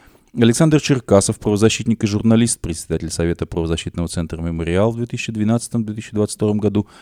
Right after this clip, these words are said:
а также журналист Евгений Киселёв. Модератор панели Константин Эгерт. Напомню, что резолюцию, принятую на конференции, которая прошла в заголовках крупнейших мировых медиа,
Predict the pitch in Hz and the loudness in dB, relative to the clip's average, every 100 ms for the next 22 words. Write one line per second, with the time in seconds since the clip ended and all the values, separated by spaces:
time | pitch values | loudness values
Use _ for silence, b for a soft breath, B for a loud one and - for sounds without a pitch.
0 | b - - 123 123 123 104 101 107 - | b -10 -2 0 2 0 4 4 2 0
1 | 98 104 101 101 - 107 82 - b b | 0 2 2 0 -2 2 2 -2 b b
2 | b b b - 98 98 139 160 156 151 | b b b -4 2 6 6 4 2 2
3 | 147 139 110 98 98 - 107 - 82 - | 4 4 4 0 0 0 0 0 -6 -8
4 | - _ _ _ b b b b 120 160 | -18 _ _ _ b b b b 2 6
5 | 160 139 143 131 135 160 - 180 165 156 | 6 4 2 6 6 6 6 2 2 0
6 | 151 147 143 143 139 - 143 139 - 117 | 2 2 2 0 -2 0 0 0 2 0
7 | 95 90 85 80 87 - 87 80 80 85 | 2 0 -2 -2 -4 -4 -4 -2 0 0
8 | 78 82 - 87 82 78 90 90 90 92 | -2 -6 -6 -4 -4 -6 -6 -4 -2 -4
9 | - 147 156 160 | -2 0 4 4